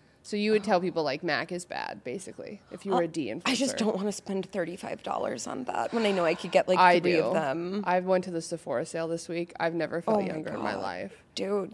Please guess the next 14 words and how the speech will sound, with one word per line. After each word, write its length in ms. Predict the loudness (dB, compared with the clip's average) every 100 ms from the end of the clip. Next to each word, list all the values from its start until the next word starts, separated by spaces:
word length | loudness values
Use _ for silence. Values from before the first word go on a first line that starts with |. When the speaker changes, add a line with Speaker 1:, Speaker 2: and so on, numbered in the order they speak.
| -10
Speaker 1:
The, 200 | -8 -8 -2
the 160 | 2
new 200 | 6 6
makeup 340 | 6 4 4 4
I 140 | 4
bought, 320 | 6 6 6
which 120 | 2
is 120 | -2 2
what 100 | 4
I 60 |
have 180 | 4 2
on 140 | 2
now, 500 | 2 0 2 0 0 2
I 320 | 4 6 4